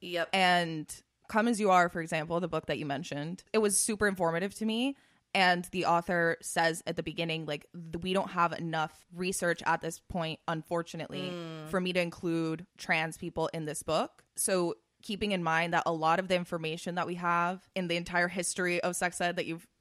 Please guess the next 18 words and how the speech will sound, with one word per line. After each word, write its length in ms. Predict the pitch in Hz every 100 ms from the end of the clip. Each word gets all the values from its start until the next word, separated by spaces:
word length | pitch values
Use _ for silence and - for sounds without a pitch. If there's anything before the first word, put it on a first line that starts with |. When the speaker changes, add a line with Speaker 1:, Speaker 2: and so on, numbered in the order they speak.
| _
Speaker 2:
taken 300 | - 180 190
us 180 | 190 -
through 440 | - 196 196 196 196
Speaker 1:
Mm-hmm. 440 | 208 196 185 170 196 214 _
Speaker 2:
is 320 | 190 180 175 - _ 190
going 300 | 175 185 190
to 100 | -
be 260 | 175 175 160 -
prioritizing 1000 | 175 165 165 170 185 180 180 190 180 180
and, 420 | 160 156 151 - - -
and 160 | 180 170
centering 440 | 190 185 196 185
and 120 | 170
first 220 | - 170 -
becoming 320 | 196 175 165
available 720 | 156 156 160 170 190 202 226 - _ _ _
to 400 | - 170 160 151 - _ -
cis 540 | - 180 170 - -